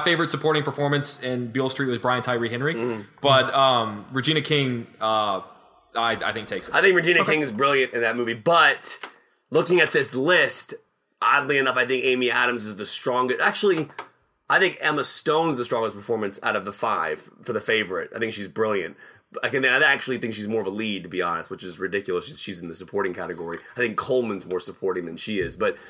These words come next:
Speaker 2: um, I, if I'm, if I'm predicting this, I'm gonna go Regina. Because I, I do think, well, one, she was a big front runner for a long time. When she didn't get the sag nom,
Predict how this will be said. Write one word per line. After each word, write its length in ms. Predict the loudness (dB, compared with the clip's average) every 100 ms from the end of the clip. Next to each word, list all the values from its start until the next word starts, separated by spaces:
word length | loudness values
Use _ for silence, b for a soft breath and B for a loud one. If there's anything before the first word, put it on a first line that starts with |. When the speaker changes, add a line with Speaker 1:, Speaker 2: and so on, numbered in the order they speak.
| B -2
Speaker 2:
um, 540 | 2 2 0 -2 -8 0
I, 640 | 6 8 8 8 6 4 b b b b b b b
if 60 | 2
I'm, 200 | 4 6
if 140 | 4 4
I'm 240 | 4 2
predicting 640 | -2 0 2 2 2 0
this, 180 | 0 0
I'm 100 | 0
gonna 100 | 2
go 100 | 2
Regina. 560 | 0 -2 -4 -4 -4 -8 -16 _ _ _ -6
Because 560 | -4 0 2 2 0 -6
I, 140 | -4 0
I 140 | 2 2
do 300 | 2 2 2
think, 280 | 0 0 0
well, 120 | 0
one, 380 | 2 4 2 0
she 140 | -2
was 80 | -2
a 60 |
big 260 | 0 -2 0
front 180 | -2 -2
runner 180 | -2 -2
for 120 | -2
a 60 | 0
long 240 | -2 -2
time. 200 | -2 -2
When 100 | -4
she 100 | -6
didn't 300 | -6 -4 -2
get 180 | -4 -4
the 160 | -4 -4
sag 380 | 0 2 0
nom, 420 | 0 -2 -2 -6